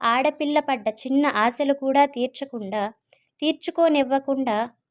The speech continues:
జీవితాంతం వాళ్ళు నిరాశతోనే బతికేలా చేయకండి ప్లీజ్. కన్నవాళ్ళు, తోడపుట్టిన వాళ్ళే మీ ఇంటి ఆడపిల్లల మనసుల్ని, వాళ్ళ ఆశలని అర్థం చేసుకోకపోతే ఇంకెవరు అర్థం చేసుకోగలరు చెప్పండి? మీ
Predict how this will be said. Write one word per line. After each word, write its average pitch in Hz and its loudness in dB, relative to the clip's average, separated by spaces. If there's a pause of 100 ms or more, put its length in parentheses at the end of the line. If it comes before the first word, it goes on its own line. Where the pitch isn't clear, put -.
(240)
జీవితాంతం 311 2
వాళ్ళు 269 4
నిరాశతోనే 269 2
బతికేలా 247 0
చేయకండి 226 -2
ప్లీజ్. 202 -2 (760)
కన్నవాళ్ళు, 302 4 (380)
తోడపుట్టిన 285 0
వాళ్ళే 254 6 (460)
మీ 302 2 (120)
ఇంటి 285 2
ఆడపిల్లల 285 2
మనసుల్ని, 269 2 (260)
వాళ్ళ 226 2 (100)
ఆశలని 247 2 (120)
అర్థం 190 -2
చేసుకోకపోతే 247 -4 (320)
ఇంకెవరు 262 4
అర్థం 320 4
చేసుకోగలరు 277 0 (100)
చెప్పండి? 269 -2 (640)
మీ 262 2